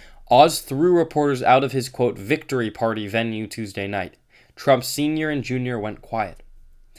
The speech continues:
"Definitely not a Republican wave, that's for darn sure," Senator Lindsey Graham, South Carolina Republican, told N B C News on Tuesday night as the results rolled in.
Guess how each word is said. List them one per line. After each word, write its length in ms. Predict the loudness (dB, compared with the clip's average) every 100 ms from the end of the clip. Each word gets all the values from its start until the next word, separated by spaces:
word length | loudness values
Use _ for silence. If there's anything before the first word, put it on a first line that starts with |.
| -20 _ _ 2
"Definitely 400 | 4 4 2 2
not 180 | 2 2
a 40 |
Republican 500 | 0 0 -2 -2 -4
wave, 300 | 0 2 2
that's 240 | 4 4 2
for 120 | -6
darn 260 | -6 -6
sure," 260 | -8 -8 -8
Senator 380 | -6 -8 -4 -4
Lindsey 320 | -4 -6 -8
Graham, 300 | -6 -6 -6
South 260 | -4 -4 -4
Carolina 360 | -4 -4 -4
Republican, 640 | -6 -6 -6 -6 -10 -10 -14 -14
told 240 | -2 0 0
N 180 | -2 -2
B 120 | -4
C 160 | -4 -4
News 300 | -4 -4 -4
on 140 | -6
Tuesday 360 | -8 -8 -6 -4
night 200 | -4 -4
as 180 | -6 -8
the 100 | -8
results 380 | -6 -6 -8
rolled 180 | -8 -8
in. 200 | -8 -12